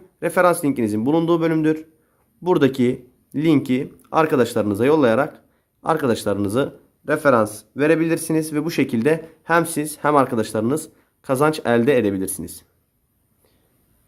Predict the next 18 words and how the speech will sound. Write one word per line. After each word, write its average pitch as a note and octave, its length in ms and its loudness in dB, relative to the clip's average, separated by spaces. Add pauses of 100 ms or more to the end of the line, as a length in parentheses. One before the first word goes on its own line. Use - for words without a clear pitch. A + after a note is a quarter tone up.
(220)
Ana D3 180 4
sayfaya D3 320 2
geri C3 180 2
geldim. D#3 480 0 (400)
Daha D#3+ 200 4
sonra D#3 380 0
team E3+ 200 0
bölümüne B2 280 4
geçiyorum. D3 500 -2 (2500)
Arkadaşlar, F#3+ 560 2
team G3 180 0
bölümü F3+ 280 2
referansların F3 640 2
göründüğü D3+ 400 0
bölümdür. F3+ 440 -2 (380)
Burada E3 260 4
eğer D3+ 240 4
arkadaşlarınız, D#3 800 -2